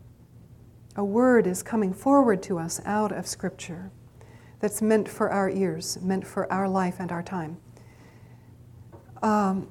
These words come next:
at times we sense thoughts or words, uh, coming into our heads, you know, just responding in some way. Ideas enter our minds that don't belong to our own categories and patterns of thought.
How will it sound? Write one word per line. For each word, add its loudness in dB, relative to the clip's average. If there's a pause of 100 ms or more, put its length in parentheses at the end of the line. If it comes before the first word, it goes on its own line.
at 0
times 6
we 6
sense 4
thoughts 4
or 2
words, 6 (480)
uh, 6
coming 8
into 8
our 6
heads, 0
you 2
know, 0
just -4 (680)
responding 2 (640)
in 0
some 0
way. -6 (240)
Ideas 8
enter 4
our 6
minds 2 (480)
that 2
don't 6
belong 2
to 2
our 0
own 2
categories 2
and -2
patterns 0
of -6
thought. -6